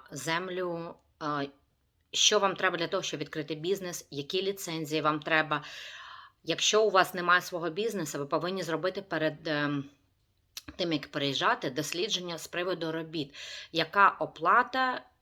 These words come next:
чи є роботи, який взагалі маркет? Я вам дуже рекомендую. В Америці часто кажуть, а, питають, де краще жити. Краще жити там, де є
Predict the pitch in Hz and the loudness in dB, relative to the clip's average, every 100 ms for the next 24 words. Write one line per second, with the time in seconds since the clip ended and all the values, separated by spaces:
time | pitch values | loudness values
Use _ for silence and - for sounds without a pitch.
0 | _ - - 147 175 165 147 151 226 226 | _ -2 -2 0 2 2 2 2 0 2
1 | 214 202 202 160 156 180 190 156 143 143 | 0 -2 -2 -4 -2 -2 0 0 0 -2
2 | 139 160 175 156 156 143 - 123 - 143 | -2 -6 -6 0 0 0 -4 -12 -6 -4
3 | 151 147 170 185 180 - 170 170 160 156 | -2 -2 -2 -2 -4 -4 -6 -6 -2 -2
4 | 127 135 160 233 240 151 - 165 - 165 | -2 0 0 0 -2 -6 -2 -2 -4 -12
5 | - 135 123 - - - - - - - | -4 -2 -4 -8 -14 -14 -12 -14 -14 -4
6 | 151 143 139 135 123 - _ _ - 175 | 2 6 6 4 -2 -12 _ _ -4 -2
7 | 185 185 151 143 165 254 208 - 170 190 | 6 6 6 4 2 2 0 0 0 2
8 | 226 233 147 170 165 156 202 165 - 156 | 2 0 -4 -2 -2 -2 -4 -4 -2 -2
9 | 180 190 156 139 156 | -2 -6 -8 -4 -6